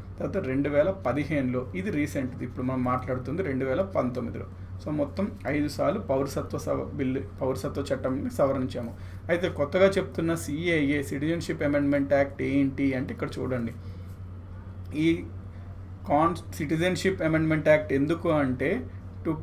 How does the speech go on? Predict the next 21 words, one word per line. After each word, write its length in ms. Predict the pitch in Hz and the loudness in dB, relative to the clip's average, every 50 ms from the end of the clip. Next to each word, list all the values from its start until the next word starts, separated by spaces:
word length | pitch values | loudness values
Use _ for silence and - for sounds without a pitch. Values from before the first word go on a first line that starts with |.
| - | 0
provide 360 | 143 139 139 147 170 190 196 165 | 2 4 6 8 8 8 8 8
Indian 340 | 151 147 151 160 170 175 | 6 4 4 4 2 2
citizenship 560 | 165 - 165 147 147 151 156 151 151 - 156 139 - | 2 -2 -2 -2 0 2 0 0 0 -2 -4 -4 -2
to 60 | 151 | -2
the 120 | 143 147 147 - | 0 2 0 0
illegal 460 | - 151 151 156 160 170 175 170 175 165 156 147 | 0 -2 2 6 6 6 6 6 4 4 6 6
migrants. 520 | 139 131 135 143 139 139 135 127 123 - - - - - - - - - - | 4 4 4 4 4 6 4 4 2 -2 -6 -8 -10 -12 -12 -12 -12 -10 -4
So 140 | - 165 151 | -2 2 2
ఎవరైతే 520 | 143 131 127 139 143 165 180 170 180 185 | 4 4 6 8 8 8 6 6 4 4
మన 180 | 175 175 165 156 | 4 6 6 4
భారతదేశానికి 840 | 143 139 135 135 139 147 139 139 147 147 - 151 147 151 139 139 | 6 6 6 6 6 4 4 2 0 0 0 0 -2 -2 0 -2
ఇల్లీగల్‌గా 520 | 131 131 147 156 151 151 156 151 143 147 | 0 2 2 2 2 2 2 2 4 4
వచ్చి 320 | 143 139 135 135 - - 151 | 4 4 2 0 0 -2 -2
ఇక్కడ 260 | 143 139 - 143 139 | -2 -2 0 4 4
నివాసం 560 | 139 131 139 139 135 139 143 147 - 156 143 | 6 6 4 2 6 6 6 4 4 2 2
ఏర్పరచుకున్నారో 720 | 139 131 131 - 139 139 - - 143 127 127 131 151 180 | 2 2 2 2 0 0 0 -4 -2 0 2 4 4 4
వాళ్ళకి 360 | 165 147 135 139 143 147 165 | 6 6 6 6 4 2 0
భారతదేశ 680 | 156 135 135 127 139 139 - 170 160 156 156 151 135 160 | 0 2 4 4 4 4 2 0 0 0 0 -2 -2 -4
పౌరసత్వం 600 | 156 156 139 135 139 135 - 151 - - 151 143 | 0 0 0 0 0 0 -2 -4 -4 -2 0 0
ఇవ్వడం 300 | 139 131 139 143 143 143 | 2 4 4 4 4 4
కోసం 680 | 139 - 127 127 127 - 185 175 160 131 135 160 196 | 2 2 0 0 2 2 2 2 2 2 0 0 -2